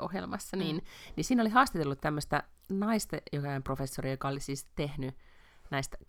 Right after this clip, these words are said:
Speaker 1: con-artisteista niin siis kirjan. Mä, se, mä muistan sen kirjan nimeä,
Speaker 2: Mm.
Speaker 1: mut se vaikutti ihan sairaan kiinnostavalta. Ää, niin hän oli jututtanut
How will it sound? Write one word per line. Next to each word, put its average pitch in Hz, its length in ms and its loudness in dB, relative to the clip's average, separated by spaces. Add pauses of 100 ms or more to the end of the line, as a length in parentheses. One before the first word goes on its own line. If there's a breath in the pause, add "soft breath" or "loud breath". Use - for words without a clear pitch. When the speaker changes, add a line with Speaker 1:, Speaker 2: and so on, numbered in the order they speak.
Speaker 1:
con-artisteista - 1900 6
niin - 320 -4
siis - 260 -6
kirjan. - 520 0 (280)
Mä, 147 160 0
se, 160 200 -12
mä 135 160 -4
muistan 135 240 -4
sen 135 100 -4
kirjan 135 240 0
nimeä, 131 200 4
Speaker 2:
Mm. 120 40 -2
Speaker 1:
mut 117 60 -2
se - 60 -2
vaikutti 131 260 0
ihan 131 120 2
sairaan 135 280 0
kiinnostavalta. 139 560 -2 (720 loud breath)
Ää, 147 400 6 (120)
niin 151 220 2
hän 180 180 6
oli 160 140 6
jututtanut 175 600 4